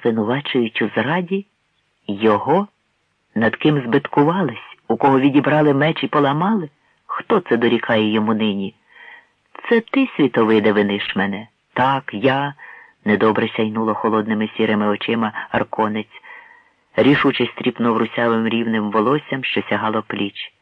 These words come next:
В цю мить він зовсім забув, як недавничко, зовсім учора, кинув братові своєму слова зневаги, які приховували страх, що брат його в чомусь переважував його.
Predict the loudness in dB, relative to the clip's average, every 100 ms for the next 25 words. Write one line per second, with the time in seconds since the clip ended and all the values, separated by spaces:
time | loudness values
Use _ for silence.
0 | _ _ _ _ _ _ _ _ _ _
1 | -20 -6 2 4 4 2 -2 0 -2 -2
2 | -2 0 2 2 2 0 0 0 0 0
3 | -2 -4 -6 -8 -6 -4 -4 -4 -4 -2
4 | -2 -2 -2 -2 -6 -6 -2 0 0 0
5 | 0 0 -2 -2 0 0 0 0 -2 0
6 | 2 4 2 0 -2 -2 -2 -4 -12 -18
7 | -20 _ _ -6 -2 0 2 0 2 2
8 | 2 0 -4 -4 -2 -2 -2 -2 0 0
9 | 0 -2 -2 0 -2 -2 -2 -2 -4 -6
10 | -2 0 0 0 0 0 -2 -2 -6 -6